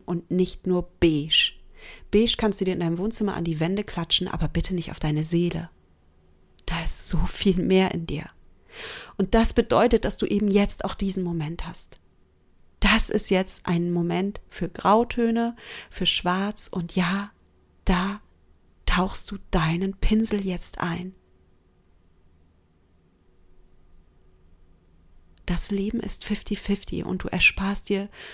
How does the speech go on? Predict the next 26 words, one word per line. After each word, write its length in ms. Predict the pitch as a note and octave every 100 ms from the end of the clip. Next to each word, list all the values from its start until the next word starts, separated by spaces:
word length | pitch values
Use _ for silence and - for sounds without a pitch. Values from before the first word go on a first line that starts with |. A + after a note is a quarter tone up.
| - - _ -
so 480 | F#3 G#3+ A3+ B3+ -
viel 280 | - - G3
Kampf 640 | - - G3 F#3 G#3 - - _ _ -
mit 260 | F#3 -
dir 80 | F#3+
selbst, 560 | F3+ F3 - - - - _ _ -
wenn 140 | F3
du 60 | F3
diese 240 | F3+ D#3
Tatsache 540 | - G3 A3 F3+ -
akzeptierst, 800 | - - - - F#3+ F3+ - - - _ _ _ - _ _ _
dass 180 | - -
auch 140 | - - -
dein 340 | F#3+ G#3 G#3+
Leben 240 | G3+ G3+
fifty 360 | G3+ G3 - G3
fifty 360 | - F3+ - -
ist, 360 | F3+ - - - - - -
dass 180 | F#3 -
es 120 | -
auch 160 | E3+ F3
in 60 |
deinem 260 | F3+ F3+ F3+
Leben 240 | F3+ E3+
Schattentöne 640 | F3 - E3+ F3+ - F3+ F3
gibt. 340 | - - -